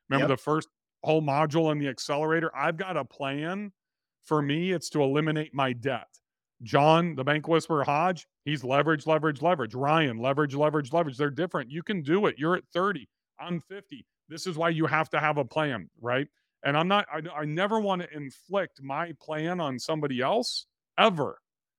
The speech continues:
Speaker 1: But you need to have that outcome identified so you can architect your way to get there. If
Speaker 2: I
Speaker 1: I'm
Speaker 2: agree.
Speaker 1: thirty,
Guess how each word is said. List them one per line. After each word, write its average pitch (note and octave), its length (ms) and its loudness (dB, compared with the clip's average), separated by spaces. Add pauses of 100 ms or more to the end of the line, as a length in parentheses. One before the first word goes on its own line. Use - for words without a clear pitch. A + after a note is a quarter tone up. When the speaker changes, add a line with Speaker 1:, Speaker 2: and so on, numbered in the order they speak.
(800)
Speaker 1:
But C#3+ 120 0
you C#3 200 -2
need D#3+ 400 -4
to C#3+ 100 4
have C3+ 720 -4
that B2 220 -2 (360)
outcome A#2+ 680 -4 (1120)
identified D#3 840 0 (240)
so - 180 -4
you B2 120 0
can B2 200 -4
architect C3 600 0
your A2+ 100 -2
way A#2 280 2
to G#2+ 140 -8
get G#2 280 -6
there. - 160 -14 (720)
If C3 160 0
Speaker 2:
I E3+ 80 8
Speaker 1:
I'm F#3+ 100 6
Speaker 2:
agree. C3+ 140 -2
Speaker 1:
thirty, G#3 520 4